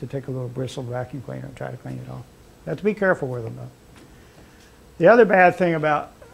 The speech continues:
oh, it's plenty strong enough for chip collection at about any distance. It gets my router table beautifully,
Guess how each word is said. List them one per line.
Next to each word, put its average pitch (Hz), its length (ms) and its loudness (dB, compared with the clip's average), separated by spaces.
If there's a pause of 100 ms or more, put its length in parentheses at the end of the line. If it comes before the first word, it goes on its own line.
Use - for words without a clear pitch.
(360)
oh, 196 180 8
it's 156 140 0
plenty 262 240 4
strong 180 320 4
enough 170 220 2
for 131 80 -6
chip 170 300 0
collection 139 480 -8 (600)
at 147 100 0
about 143 300 6
any 147 200 2
distance. 135 480 -6
It 170 140 0
gets 185 260 0
my 151 140 2
router 147 380 4
table 127 360 -4
beautifully, 131 600 -4